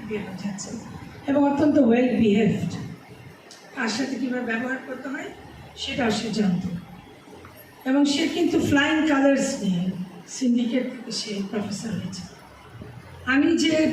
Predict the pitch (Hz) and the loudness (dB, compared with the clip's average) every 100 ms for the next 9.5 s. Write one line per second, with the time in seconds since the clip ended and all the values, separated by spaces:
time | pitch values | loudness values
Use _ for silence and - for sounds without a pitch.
0 | - 254 262 - 285 285 - 247 240 233 | 4 4 4 4 4 4 4 4 4 4
1 | 247 254 294 - 285 - 240 262 262 240 | 2 2 2 2 2 4 6 6 6 4
2 | 233 220 214 214 254 220 220 240 226 190 | 4 4 4 4 4 4 4 2 -2 2
3 | 226 220 - 202 202 - - - - - | 2 0 -4 -10 -12 -16 -20 -20 -20 -18
4 | - - - 247 269 277 294 277 262 269 | -16 -16 -8 0 2 2 2 4 4 4
5 | 269 247 240 226 214 - - - - - | 4 4 4 4 2 -2 -10 -16 -20 -20
6 | - - 254 285 277 269 277 247 240 262 | -12 0 2 4 4 4 4 4 4 4
7 | 240 233 233 285 247 254 233 - 226 - | 4 4 4 4 4 4 4 0 -2 -6
8 | - 220 - - - - - 233 202 294 | -4 -4 -4 -10 -18 -20 -10 -4 -2 0
9 | 302 311 247 208 202 | 0 2 2 4 2